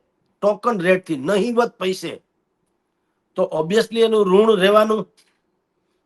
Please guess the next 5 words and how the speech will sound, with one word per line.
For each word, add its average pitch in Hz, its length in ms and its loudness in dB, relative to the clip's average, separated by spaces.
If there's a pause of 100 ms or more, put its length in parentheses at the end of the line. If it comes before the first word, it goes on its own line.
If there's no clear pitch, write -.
(120)
સંબંધો 208 640 0
રહેવાના, 208 400 2
આંખની 185 460 -4
શરમે 190 440 -2
નડવાની. 214 560 0